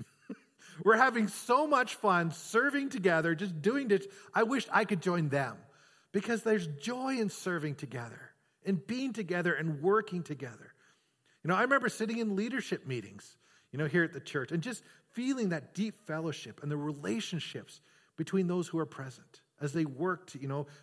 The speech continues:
to provide leadership for the church. I remember when I led the worship team here, you know, in the early days of Morning Glory, you know, how those times of worship practice became more than just times of, you know, trying to learn new songs.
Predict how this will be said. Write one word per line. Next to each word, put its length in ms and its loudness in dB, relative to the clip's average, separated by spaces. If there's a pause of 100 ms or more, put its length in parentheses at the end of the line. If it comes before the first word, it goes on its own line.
to 120 -2
provide 480 -2
leadership 540 -4
for 80 -12
the 80 -12
church. 600 -18 (960)
I 60 6
remember 300 8
when 160 4
I 80 4
led 220 4
the 80 4
worship 440 -2
team 220 -8
here, 320 -8 (420)
you 60 -10
know, 100 0
in 60 0
the 80 -4
early 260 6
days 260 4
of 140 -2
Morning 320 0
Glory, 420 -8 (520)
you 80 -6
know, 260 -2
how 380 0 (200)
those 220 4
times 580 0
of 140 0
worship 400 0
practice 380 -2
became 340 2
more 320 2
than 140 2
just 200 -4
times 300 -4
of, 160 -6
you 80 -4
know, 140 -2
trying 260 -2
to 80 -2
learn 320 -2
new 120 -2
songs. 600 -10